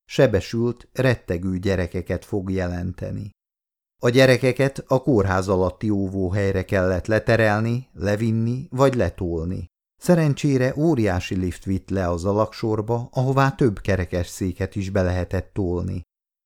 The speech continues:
Egy óráig voltak lent, de robbanást nem hallottak.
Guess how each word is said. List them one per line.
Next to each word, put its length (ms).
Egy 240
óráig 540
voltak 500
lent, 520
de 140
robbanást 720
nem 220
hallottak. 800